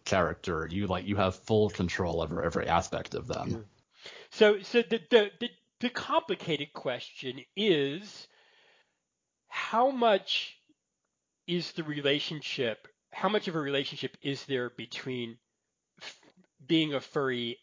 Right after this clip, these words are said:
Speaker 2: and your sexual identity? Is this a kink? Is this inevitably tied up with sexual identity?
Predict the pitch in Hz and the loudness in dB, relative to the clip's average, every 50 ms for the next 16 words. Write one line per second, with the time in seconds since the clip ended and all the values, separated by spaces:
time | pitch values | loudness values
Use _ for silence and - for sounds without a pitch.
0 | _ 156 135 135 123 120 127 - 143 - _ _ 143 143 143 - - 165 143 - | _ -2 -2 -2 -2 -4 -8 -12 -18 -20 _ _ -8 -8 -8 -4 -4 -4 -4 -2
1 | - - 143 135 127 123 123 113 107 107 107 104 101 110 - - 170 190 190 160 | -4 -4 -4 -4 -4 -2 -4 -4 -4 -6 -10 -14 -16 -16 -8 -2 0 0 0 0
2 | 156 - 190 170 - - 147 - _ _ - - - - - - 240 160 95 101 | 0 -2 -2 -2 -2 -6 -10 -10 _ _ -2 -2 -2 0 0 0 -2 -2 -4 -8
3 | - _ - - - - - - - - _ _ _ - 175 180 208 190 - 160 | -12 _ -12 -12 -12 -16 -20 -20 -20 -20 _ _ _ 0 2 2 2 0 -2 -8
4 | 160 151 170 165 156 151 - - - - _ _ - 180 190 180 180 170 185 196 | -2 0 2 2 2 0 -2 -8 -18 -20 _ _ 4 4 4 6 6 6 6 6
5 | 190 180 175 165 143 139 120 123 127 - _ _ _ _ - - - 175 160 147 | 6 4 0 0 0 -4 -6 -6 -8 -12 _ _ _ _ -14 -4 0 2 2 2
6 | 139 139 135 - - _ - 127 127 - - - - - 160 139 - - - - | 2 2 0 -2 -6 _ -10 -10 -10 -10 -12 -18 -6 -4 -4 -4 -4 -6 -10 -10
7 | 127 113 104 104 - 110 104 101 107 110 117 117 - | -10 -10 -12 -12 -12 -14 -14 -16 -16 -18 -20 -20 -20